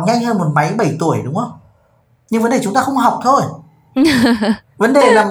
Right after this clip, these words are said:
Speaker 1: không phải nằm ở chỗ là, là máy nó học nhanh, mà là vì chúng
Speaker 2: Dạ.
Speaker 1: ta không học.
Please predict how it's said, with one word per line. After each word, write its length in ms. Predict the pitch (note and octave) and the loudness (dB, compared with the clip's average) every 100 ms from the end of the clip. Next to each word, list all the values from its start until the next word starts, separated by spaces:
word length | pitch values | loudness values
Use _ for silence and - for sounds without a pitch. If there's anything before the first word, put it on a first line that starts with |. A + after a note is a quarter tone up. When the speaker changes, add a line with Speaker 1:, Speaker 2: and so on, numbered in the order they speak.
| - | -2
Speaker 1:
không 140 | - | 0
phải 100 | A3 | 2
nằm 160 | G3 F#3+ | 2 2
ở 80 | D#3+ | 0
chỗ 220 | F#3 A3 | 2 2
là, 460 | D4+ C4+ A3+ - - | 2 2 0 -6 -14
là 100 | - | -4
máy 180 | G3 G3+ | 0 2
nó 60 | C4+ | 2
học 100 | C4+ | 0
nhanh, 300 | A3+ C#4 G#3+ | 0 -2 0
mà 80 | F#3+ | 2
là 140 | F#3+ | 2
vì 80 | F3+ | 2
chúng 80 | A3 A3+ | 2 2
Speaker 2:
Dạ. 100 | F#3+ | 2
Speaker 1:
ta 60 | - | 0
không 180 | B3 A3+ | -2 -4
học. 380 | G#3 - - | -4 -4 -10